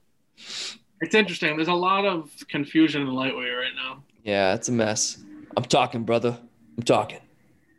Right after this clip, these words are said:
Speaker 2: <laughs> That's one of the best memes. I'll
Speaker 1: Yeah.
Speaker 2: ankle pick you. I loved how he said that to Fabricio Verdum. "I'll ankle pick you."
Speaker 1: I know, he's, like,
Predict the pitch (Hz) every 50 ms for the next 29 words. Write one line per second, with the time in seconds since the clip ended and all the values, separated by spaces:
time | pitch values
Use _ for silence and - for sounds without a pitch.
0 | - - - 156 143 143 - - - - - - 147 - - - - - - -
1 | - - 214 226 - - 160 151 - 180 170 156 139 131 131 139 135 131 - -
2 | 127 123 117 110 104 107 - - - - - _ _ _ - - 117 127 143 139
3 | - 131 123 - 127 120 - 117 107 95 107 113 - - - 139 139 151 160 190
4 | 170 156 151 127 - 143 139 139 139 - 127 - - 123 123 120 135 135 131 -
5 | 135 123 117 117 120 117 120 113 104 - 107 107 - - 131 127 123 - 131 -
6 | - - - - - 143 147 - 143 151 156 170 - 147 143 139 139 - 143 139
7 | 139 135